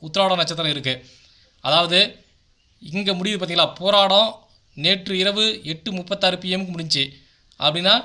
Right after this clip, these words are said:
நேற்று நைட்டு எட்டு முப்பத்தேழுக்கு உத்திராட நட்சத்திரம் தொடங்கிருச்சு. இன்றைக்கி நைட்டு பதினொன்னே கால் வரைக்கும் உத்திராட நட்சத்திரம் இருக்குது. So இதுதான். So உத்திராடம் எழுதிக்கலாம். நட்சத்திரம் வந்து உத்திராடம்.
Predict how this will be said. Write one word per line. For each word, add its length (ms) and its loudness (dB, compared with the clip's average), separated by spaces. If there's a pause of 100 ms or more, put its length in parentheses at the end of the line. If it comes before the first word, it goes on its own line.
(260)
நேற்று 300 -4
நைட்டு 260 2 (100)
எட்டு 260 -10
முப்பத்தேழுக்கு 580 -2 (240)
உத்திராட 300 2
நட்சத்திரம் 320 -2
தொடங்கிருச்சு. 420 -2 (760)
இன்றைக்கி 240 0
நைட்டு 280 0
பதினொன்னே 380 0
கால் 140 0
வரைக்கும் 320 -6
உத்திராட 240 -2
நட்சத்திரம் 320 -4
இருக்குது. 260 -6 (380)
So 60 -12 (100)
இதுதான். 280 2 (360)
So 60 -6 (120)
உத்திராடம் 440 2 (320)
எழுதிக்கலாம். 380 0 (1500)
நட்சத்திரம் 460 -4
வந்து 160 0 (1300)
உத்திராடம். 580 2